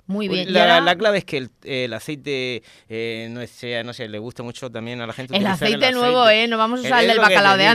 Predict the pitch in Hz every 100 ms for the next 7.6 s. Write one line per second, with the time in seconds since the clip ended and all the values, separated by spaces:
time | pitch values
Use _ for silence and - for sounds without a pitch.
0 | - 175 156 156 - - - 240 202 175
1 | 190 190 208 220 220 220 208 202 208 226
2 | 220 196 220 202 202 202 185 180 170 165
3 | 160 208 175 113 127 123 131 139 113 113
4 | 139 135 131 127 120 120 190 185 180 170
5 | 165 160 165 160 110 110 110 - 120 190
6 | - 185 180 147 180 185 185 160 151 165
7 | 185 160 147 147 - 143